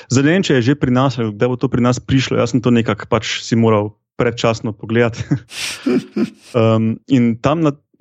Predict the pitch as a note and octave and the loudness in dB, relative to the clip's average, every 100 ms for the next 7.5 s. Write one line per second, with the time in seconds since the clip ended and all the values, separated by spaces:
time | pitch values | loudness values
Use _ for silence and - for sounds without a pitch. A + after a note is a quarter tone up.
0 | - - - - A#2+ A2 - - D#3+ D#3 | -14 -14 -10 -2 0 0 -2 -2 -2 -2
1 | D3 D#3 D#3+ A2 B2 C#3 C3+ C3 A#2+ C3+ | -2 -2 -2 -4 0 0 0 -2 0 2
2 | C3 A#2+ B2 - C3 B2+ C3 B2+ A2+ G#2 | 2 0 -2 -4 -6 -2 0 2 2 0
3 | G#2 G#2 G#2 G2+ G2+ - - - - G#2+ | -2 -2 -2 -4 -8 -18 -20 -10 -4 -4
4 | - A2+ C3 A2+ A2 G#2 A#2 A#2 G#2+ G#2 | 0 2 2 2 0 0 2 2 2 0
5 | A#2+ C3+ A#2 A2 G#2+ G2 A2 B2+ B2+ A#2 | 2 2 2 2 0 -2 0 2 4 2
6 | A2 - B2+ A2+ A2 G#2 G#2 G2+ G2+ G2+ | 0 0 0 2 2 2 2 0 -4 -4
7 | A#2+ A#2 A#2 G#2+ | -4 0 0 2